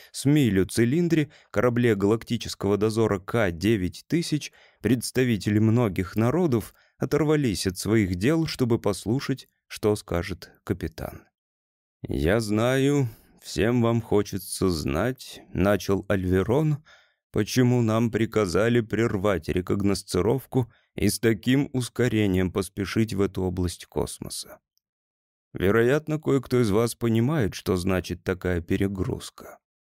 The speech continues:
Наш корабль совершает свой последний полёт.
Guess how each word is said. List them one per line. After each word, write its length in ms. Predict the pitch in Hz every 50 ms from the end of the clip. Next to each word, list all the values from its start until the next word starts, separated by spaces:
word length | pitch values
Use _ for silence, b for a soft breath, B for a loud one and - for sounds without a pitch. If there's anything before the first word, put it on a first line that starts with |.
| _ _ _ -
Наш 320 | - 87 101 107 98 90
корабль 500 | - - 107 101 104 113 117 113 120 110
совершает 640 | - 117 117 110 107 - - 113 110 110 107 101 - - _ _ _ _
свой 320 | - - 92 95 104 107 90
последний 680 | - 104 101 - - 95 92 95 95 95 92 90 90 87
полёт. 720 | - 87 85 82 - - - - - - - - -